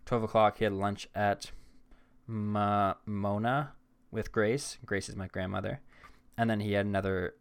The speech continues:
ad-, addition Saturday, September thirtieth, two thousand six.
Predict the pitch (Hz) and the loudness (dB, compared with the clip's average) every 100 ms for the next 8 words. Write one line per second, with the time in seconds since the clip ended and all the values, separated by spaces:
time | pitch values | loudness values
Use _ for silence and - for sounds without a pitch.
0 | - 101 95 95 117 101 92 92 87 - | -4 -2 -2 -2 -4 -4 -4 -6 -6 0
1 | 95 90 - - 95 87 92 92 - 107 | 0 0 -4 -8 -8 -4 -2 -2 -4 -6
2 | 95 92 98 104 - - | -4 -4 -4 -4 -4 -10